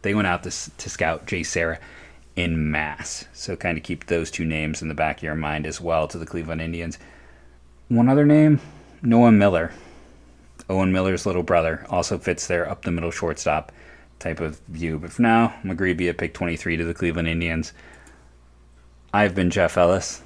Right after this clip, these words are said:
This is the Locked On Indians podcast. Of course, we're gonna end with the Indians pick in this one.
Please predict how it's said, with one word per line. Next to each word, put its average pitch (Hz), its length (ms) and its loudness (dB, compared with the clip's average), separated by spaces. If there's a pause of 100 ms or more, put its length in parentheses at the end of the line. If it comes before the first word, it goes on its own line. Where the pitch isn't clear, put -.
(160)
This - 100 -18
is - 20 -12
the 107 100 2
Locked 85 280 4
On 85 80 2
Indians 82 260 -2
podcast. 92 480 0
Of - 100 -16
course, 160 240 2
we're 95 80 -2
gonna 82 100 -2
end 78 200 0
with 82 120 -6
the 90 120 0
Indians 80 340 -4
pick 80 260 -6
in 82 180 -8
this 82 180 -8
one. 80 220 -6